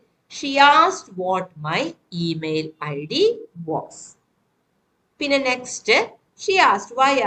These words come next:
are you so happy today?" അപ്പൊ അതിനെ നമ്മൾ റിപ്പോർട്ടഡ് സ്പീച്ച് ആക്കുമ്പോൾ She asked why I was so happy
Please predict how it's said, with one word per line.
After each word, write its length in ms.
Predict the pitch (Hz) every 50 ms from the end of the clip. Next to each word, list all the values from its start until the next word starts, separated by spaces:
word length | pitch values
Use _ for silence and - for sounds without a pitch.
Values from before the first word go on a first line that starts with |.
| 185
are 140 | 175 170 175 170
you 260 | 196 254 359 415 415 392 _ _ _ - - - -
so 200 | 175 160 151 156
happy 400 | 165 151 143 - - 151 143 139 - - 143
today?" 360 | - 220 262 254 180 113 -
അപ്പൊ 760 | - - _ _ _ _ _ _ _ _ _ _ _ - 208
അതിനെ 300 | 190 175 170 175 180 196
നമ്മൾ 360 | 202 185 175 175 175 208 277
റിപ്പോർട്ടഡ് 420 | 330 311 - - 170 165 165 156 156
സ്പീച്ച് 320 | - - 160 165 - 180
ആക്കുമ്പോൾ 640 | 151 143 - - - 175 226 285 349 381 - - _ _ _ _
She 280 | - - - 175 165
asked 340 | 165 170 175 202 208 - - 160 151
why 320 | 170 165 180 226 311 339 - _ _ -
I 240 | 170 151 156 147 143 _
was 480 | - 156 160 196 277 427 403 - - - _ _ _ _
so 360 | _ - - - 156 139 131 135
happy 640 | 143 151 151 147 - _ 226 269 330 440 453 -